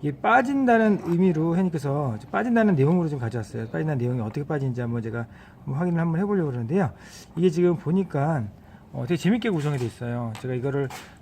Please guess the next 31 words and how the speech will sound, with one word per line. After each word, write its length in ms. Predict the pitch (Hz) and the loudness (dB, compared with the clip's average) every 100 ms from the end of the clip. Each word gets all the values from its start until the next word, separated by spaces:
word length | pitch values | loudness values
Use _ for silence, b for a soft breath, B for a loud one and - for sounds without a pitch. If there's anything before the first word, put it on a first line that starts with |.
| - | -18
조각으로 380 | - 160 175 160 | -4 2 4 4
본다면 280 | 147 147 160 | 0 -2 -4
보통 200 | 131 165 | -2 -2
이런 100 | 165 | 0
건 280 | 165 165 147 B B | 0 -2 -4 B B
한 100 | - | -4
네 100 | 143 | 2
조각인데 460 | 160 190 175 165 104 | 6 6 6 4 2
여섯, 220 | 117 226 | 2 4
일곱 240 | 190 185 | 4 4
조각까지 400 | 175 156 135 131 | 2 0 0 -4
있는 120 | 120 123 | -2 -2
것 140 | 110 | -4
같아요. 340 | - 110 107 110 | -8 -8 -8 -8
보시면은 480 | 117 - 139 180 110 - B B B B - | -10 -6 -2 0 -2 -6 B B B B -12
여기, 560 | 120 120 120 139 190 214 | -6 -2 0 2 0 -2
어, 540 | 123 117 117 117 117 - - - | -6 -6 -6 -6 -8 -10 -14 -8
이 80 | 165 | -6
핀이 260 | - 220 | 0 0
빠졌다고 440 | 220 208 233 226 185 | 4 2 2 2 2
하는 160 | 165 | 2
내용에 220 | 127 123 127 | 2 0 -2
대해서, 340 | 120 156 160 95 - B B B - | -4 -2 -2 -4 -10 B B B -14
자, 460 | 110 113 143 196 - - B B - | -8 -4 -2 -4 -6 -20 B B -10
여기 140 | 127 127 | -4 -4
보시면은 440 | 127 135 135 139 | -4 -4 -4 -2
이 120 | 117 | -4
링이 260 | 113 202 214 | 2 4 4
있어요. 400 | 147 117 147 190 - - | 2 -2 -2 -2 -6 -12
링이 200 | 117 117 | -8 -6
있는데요. 420 | 113 107 131 185 | -6 -6 -2 -2